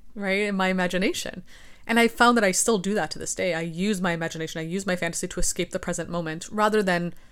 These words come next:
leaning into it, accepting what's happening, and making decisions to get to a place that feels somewhat enjoyable,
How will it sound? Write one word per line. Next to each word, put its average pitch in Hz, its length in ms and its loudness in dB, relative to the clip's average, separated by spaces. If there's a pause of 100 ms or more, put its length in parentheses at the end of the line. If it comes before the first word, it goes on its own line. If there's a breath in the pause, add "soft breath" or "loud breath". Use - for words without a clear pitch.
(260 soft breath)
leaning 185 460 2
into 196 340 -2
it, - 300 -12 (100)
accepting 180 840 0
what's 175 180 -4
happening, 160 520 -6 (380 loud breath)
and 196 120 0
making 269 300 2
decisions 196 560 0
to 190 80 -4
get 185 200 -6
to - 80 -4
a 180 40 -2
place 185 240 -2
that 165 140 -4
feels 208 480 2
somewhat 196 680 0
enjoyable, 170 640 -2